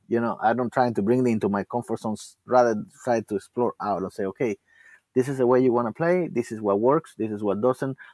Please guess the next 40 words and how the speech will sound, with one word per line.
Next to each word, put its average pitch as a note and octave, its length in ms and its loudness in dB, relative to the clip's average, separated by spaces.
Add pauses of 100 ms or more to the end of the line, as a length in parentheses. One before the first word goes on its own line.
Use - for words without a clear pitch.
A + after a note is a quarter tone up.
the A#2 100 2
pros D3+ 300 4
and B2 180 -2
cons C3+ 320 0
with A#2 160 0
your, A#2+ 220 2
of A2+ 160 -2
your A#2 120 4
position, C#3 580 -2 (260)
what A#2 160 6
I A#2 100 6
see C#3 300 2
on A#2+ 120 4
the A2 100 2
short C3 320 2
term, C3+ 240 -2
what G#2 180 2
I G#2 60 2
see B2+ 220 0
on A#2 80 2
the G#2+ 100 0
long A2+ 240 2
term A#2+ 280 0
that G2 140 0
me," A2+ 340 -2 (300)
and G#2+ 200 2
then A2+ 220 4
let C#3+ 220 6
them D3 260 4
make B2 220 2
the B2 80 4
decision A2 440 0
and, G2+ 300 -2
and A#2 180 -2
fine A#2+ 300 2
tune, A#2 480 2 (600)
uh, G2+ 380 0 (880)
little B2 280 6
by A2 140 6
little, A2 400 4